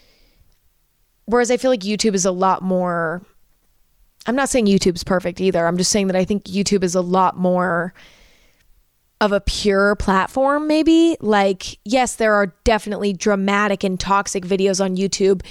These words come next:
but I feel like YouTube in their algorithm is much better at giving you good, healthy content. And if, and if,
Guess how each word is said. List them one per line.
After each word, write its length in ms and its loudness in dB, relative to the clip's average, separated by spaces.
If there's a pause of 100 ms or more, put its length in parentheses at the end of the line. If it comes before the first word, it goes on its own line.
(360)
but 100 2
I 80 2
feel 160 -4
like 140 -2
YouTube 720 0 (1400)
in 160 0
their 120 2
algorithm 480 0
is 140 -2
much 300 -2
better 380 0
at 280 -4
giving 380 -2
you 500 0 (340)
good, 380 0 (220)
healthy 640 -4
content. 600 -10
And 140 0
if, 240 -6 (100)
and 100 -2
if, 300 -6